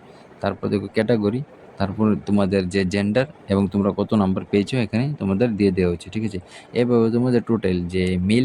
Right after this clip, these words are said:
ক্যান্ডিডেট আছে, তোমাদের টোটাল মেল ক্যান্ডিডেটের মধ্যে দেখো ছয়শো যে সাতচল্লিশ জন মেল, ঠিক আছে? এখানে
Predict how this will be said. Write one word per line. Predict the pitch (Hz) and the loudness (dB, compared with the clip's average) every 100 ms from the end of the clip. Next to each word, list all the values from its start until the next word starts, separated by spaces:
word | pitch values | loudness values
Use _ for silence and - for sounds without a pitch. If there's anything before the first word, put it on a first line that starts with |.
| 127 | 0
ক্যান্ডিডেট | 143 135 110 101 - | -2 -2 -2 -6 -6
আছে, | 101 92 87 | -6 -6 -2
তোমাদের | 95 92 92 123 - - - | 0 2 0 -2 -6 -20 -10
টোটাল | - 104 110 107 | -4 2 4 6
মেল | 113 117 - | 4 0 0
ক্যান্ডিডেটের | 131 135 123 107 110 | 0 2 2 0 0
মধ্যে | 117 101 90 | 0 0 -2
দেখো | 90 90 - | -2 -4 -2
ছয়শো | 107 107 135 135 147 113 | -2 -2 0 0 0 -2
যে | 98 101 104 | -2 -2 -2
সাতচল্লিশ | - 113 - 147 139 113 | -6 -10 -2 0 2 0
জন | 92 90 | -2 -2
মেল, | 87 - | -4 -10
ঠিক | 110 131 | -6 -4
আছে? | 113 | -4
এখানে | 92 101 | -4 -2